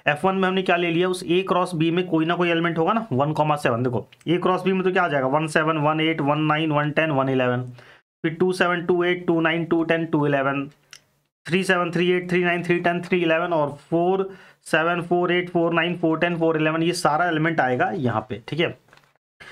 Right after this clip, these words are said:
उसका हमने सबसेट ले लिया, एक सबसेट लिया जिसमें सिर्फ एक एलिमेंट है वन कॉमा सेवन, एक सबसेट ले लिया जिसमें थ्री कॉमा नाइन और थ्री कॉमा टेन, ये दो एलिमेंट है,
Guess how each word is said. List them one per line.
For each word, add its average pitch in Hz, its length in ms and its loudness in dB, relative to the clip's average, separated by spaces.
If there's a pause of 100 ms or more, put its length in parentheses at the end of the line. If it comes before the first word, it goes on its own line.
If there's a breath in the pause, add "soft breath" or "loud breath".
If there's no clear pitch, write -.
(240 loud breath)
उसका 185 260 2
हमने 208 220 0
सबसेट 196 380 0
ले 190 80 4
लिया, 190 220 2
एक 190 220 0
सबसेट 190 320 0
लिया 185 180 2
जिसमें 180 240 0
सिर्फ 190 280 -2
एक 185 200 0
एलिमेंट 156 380 0
है 202 120 0
वन 139 280 0
कॉमा 139 280 2
सेवन, 135 300 0 (100)
एक 185 180 0
सबसेट 190 380 0
ले 185 80 2
लिया 185 180 2
जिसमें 180 280 -2
थ्री 190 220 0
कॉमा 175 240 2
नाइन 175 240 0
और 147 160 0
थ्री 156 160 0
कॉमा 147 220 0
टेन, 151 160 0
ये 151 140 2
दो 147 200 2
एलिमेंट 147 300 0
है, 143 160 -2